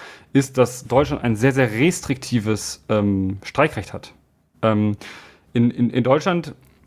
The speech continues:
ähm, darfst du halt nicht einfach mitstreiken. Das ist verboten. So, dann kannst du halt abgemahnt werden, weil, also du musst halt zum Streik aufgerufen werden, es muss irgendjemand, also irgendjemand muss dich als Beschäftigten zum Streik aufgerufen haben.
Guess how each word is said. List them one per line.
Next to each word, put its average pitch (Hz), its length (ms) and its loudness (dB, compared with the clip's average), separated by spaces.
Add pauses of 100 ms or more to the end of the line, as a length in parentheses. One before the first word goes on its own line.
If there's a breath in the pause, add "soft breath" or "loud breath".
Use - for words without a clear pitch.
(120)
ähm, 120 480 2 (480)
darfst 139 340 0
du 160 100 -2
halt 113 220 2
nicht 113 220 -4
einfach 107 280 -2
mitstreiken. 98 760 -2 (540)
Das - 160 -20
ist 113 120 -12
verboten. 120 520 0 (420)
So, - 160 -20 (380)
dann - 180 -16 (440)
kannst - 280 -4
du 101 60 -2
halt 110 120 0
abgemahnt 98 560 0
werden, 104 240 -6
weil, 95 160 -4 (420)
also 95 200 -16
du 113 80 -10
musst 127 220 2
halt 135 100 4
zum 123 120 -2
Streik - 280 -2
aufgerufen 156 540 0
werden, 175 240 2
es - 100 -10
muss 101 240 -6 (580 loud breath)
irgendjemand, 113 540 0
also 104 180 0
irgendjemand 151 440 2
muss 110 240 -2
dich - 400 -2 (320)
als 113 160 2
Beschäftigten 151 760 0 (180)
zum - 140 -2
Streik 117 220 0
aufgerufen 98 520 -2
haben. - 220 -12